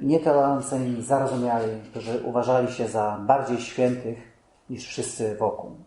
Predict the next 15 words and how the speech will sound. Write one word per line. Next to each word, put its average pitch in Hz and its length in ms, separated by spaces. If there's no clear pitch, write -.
E, 139 60
i 147 420
tacy 170 240
ludzie 160 200
często 160 300
nie 151 100
mogą 139 200
znaleźć 127 300
sobie 127 180
miejsca, 117 720
bo - 80
wszędzie 123 320
widzą 107 420
grzech. 95 420
I 196 400